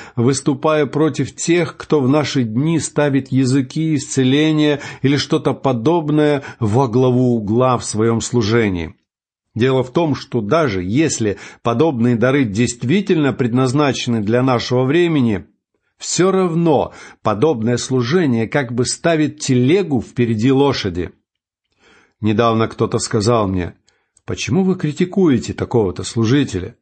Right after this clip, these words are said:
Да, у него есть служение исцелений, но при этом он проповедует Евангелие». На это я ответил: «Да, это так, но знают ли люди этого служителя за его проповеди Евангелия?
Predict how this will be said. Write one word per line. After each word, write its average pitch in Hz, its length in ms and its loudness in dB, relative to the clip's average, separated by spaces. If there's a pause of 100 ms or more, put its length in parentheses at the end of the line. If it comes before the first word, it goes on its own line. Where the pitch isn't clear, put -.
(420)
Да, 110 440 0 (200)
у 110 80 0
него 120 220 4
есть 117 320 0
служение 120 540 2
исцелений, 110 800 -2 (480)
но 98 160 0
при 95 240 -2
этом 127 500 0
он 113 320 2
проповедует 127 640 0
Евангелие». 151 640 -2 (1200)
На 117 180 2
это 214 200 2
я 143 240 2
ответил: 110 640 -2 (180)
«Да, 170 280 2
это 208 180 0
так, - 480 -2 (200)
но 131 240 2
знают 175 580 0
ли 165 160 0
люди 147 420 2
этого 143 300 0
служителя 135 880 -2 (280)
за 113 240 0
его 139 300 4
проповеди 117 760 0
Евангелия? 104 960 0